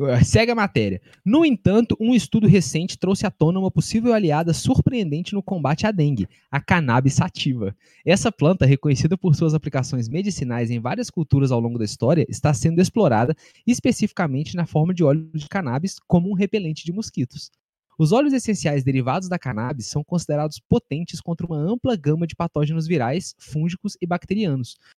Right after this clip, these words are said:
o que suscita a possibilidade de sua eficácia no combate aos mosquitos transmissores da dengue.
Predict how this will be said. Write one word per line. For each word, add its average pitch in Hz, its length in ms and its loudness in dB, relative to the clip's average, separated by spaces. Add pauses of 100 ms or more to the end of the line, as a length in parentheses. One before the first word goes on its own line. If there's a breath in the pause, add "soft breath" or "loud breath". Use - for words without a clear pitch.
(120)
o 131 80 -4
que 180 100 2
suscita 160 420 -2
a 160 60 -2
possibilidade 165 720 0
de 151 100 -4
sua 151 180 0
eficácia 139 460 -6
no 151 80 -8
combate 139 400 -6
aos 147 80 -2
mosquitos 151 480 -6
transmissores 143 520 -2
da 135 100 -2
dengue. 107 340 -4